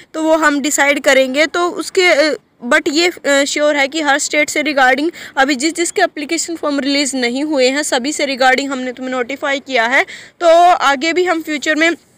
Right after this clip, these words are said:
कल परसों डेली जो भी क्लासेस होंगी वो regarding बीएससी nursing application form ही होंगे, जिससे तुम्हें opportunity मिल जाएगी different, different exams को assess करने की। हम daily तुम्हें ऐसे ही useful videos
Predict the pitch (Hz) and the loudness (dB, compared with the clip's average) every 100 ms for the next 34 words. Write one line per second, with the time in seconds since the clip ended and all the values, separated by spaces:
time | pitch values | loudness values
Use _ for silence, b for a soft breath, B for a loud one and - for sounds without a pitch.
0 | _ _ _ 320 285 294 294 294 285 302 | _ _ _ -4 2 2 2 2 4 4
1 | 302 277 294 294 294 285 311 302 240 240 | 2 4 0 2 4 4 4 4 4 2
2 | 277 262 247 302 - - - 302 320 302 | -2 -2 -2 -4 -6 -10 0 2 4 4
3 | 320 339 311 320 339 339 330 330 311 311 | 4 2 0 0 0 2 2 2 2 0
4 | 302 320 330 339 349 294 277 302 311 330 | 0 -4 -2 -2 2 4 4 4 2 4
5 | 294 269 277 349 359 349 339 320 - B | 2 2 -2 -2 -2 0 2 2 0 B
6 | B 285 302 294 311 339 359 381 330 311 | B 0 2 2 0 -4 0 0 0 -2
7 | 285 269 269 311 320 - 320 320 311 320 | 0 0 0 -4 -6 -2 -2 -2 -2 -2
8 | 330 320 254 220 254 285 302 294 277 285 | 0 0 -2 0 0 0 0 -2 0 -2
9 | 285 302 262 277 277 294 277 254 277 330 | -2 -2 -2 -4 -4 -6 -2 0 -2 -2
10 | 330 311 - 247 294 320 294 254 247 - | -4 -2 -2 -2 -2 -4 -4 -4 -8 -6
11 | 320 254 233 254 | -4 -2 2 2